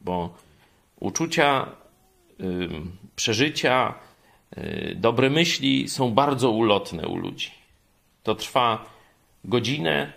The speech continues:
cięższe wydarzenia parę dni i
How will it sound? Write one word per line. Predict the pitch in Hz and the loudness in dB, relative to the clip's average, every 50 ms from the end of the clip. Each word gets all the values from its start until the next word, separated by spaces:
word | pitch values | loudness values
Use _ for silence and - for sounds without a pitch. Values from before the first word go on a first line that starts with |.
| - _ _ _ _ | -20 _ _ _ _
cięższe | - - 143 135 139 131 135 - - 127 | -4 0 0 2 2 0 -2 -4 -4 -4
wydarzenia | 113 113 113 110 110 107 98 117 110 110 113 101 104 101 90 90 - - - _ _ _ _ - | -2 -2 0 0 0 0 0 0 0 0 0 0 0 0 -2 -4 -8 -14 -20 _ _ _ _ 0
parę | - 110 110 107 98 | 2 2 2 2 0
dni | 92 95 85 73 65 - - - _ _ _ _ _ _ _ _ _ _ _ | -2 -4 -4 -6 -6 -8 -10 -14 _ _ _ _ _ _ _ _ _ _ _
i | - 127 127 123 113 - - | -4 -2 -2 -2 -2 -4 -8